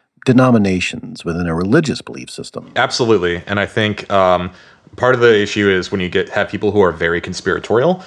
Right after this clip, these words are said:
Speaker 2: and your first reaction to somebody disagreeing with you isn't necessarily, "Well, maybe they're, they're right and I'm wrong." Uh, so oftentimes your first reaction might be,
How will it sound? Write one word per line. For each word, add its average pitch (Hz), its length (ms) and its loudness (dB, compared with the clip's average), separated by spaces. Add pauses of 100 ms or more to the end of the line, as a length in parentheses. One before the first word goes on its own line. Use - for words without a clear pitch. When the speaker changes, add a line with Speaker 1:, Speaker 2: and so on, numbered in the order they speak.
(260)
Speaker 2:
and 98 640 -2
your 101 140 2
first 104 320 0
reaction 92 400 2
to 92 40 -6
somebody 98 280 -2
disagreeing 98 520 -2
with 90 140 -8
you 92 140 -2
isn't 90 420 -6
necessarily, 92 880 -2 (340)
"Well, 98 400 2
maybe 95 640 -2 (300)
they're, 92 600 -2 (100)
they're 104 360 0
right 101 240 2
and 95 120 -4
I'm 92 200 -2
wrong." 92 400 2 (440)
Uh, 92 520 2 (280)
so - 260 -4
oftentimes 95 580 -2
your 92 100 -4
first - 260 -4
reaction 92 340 -2
might 90 200 -4
be, 90 300 -6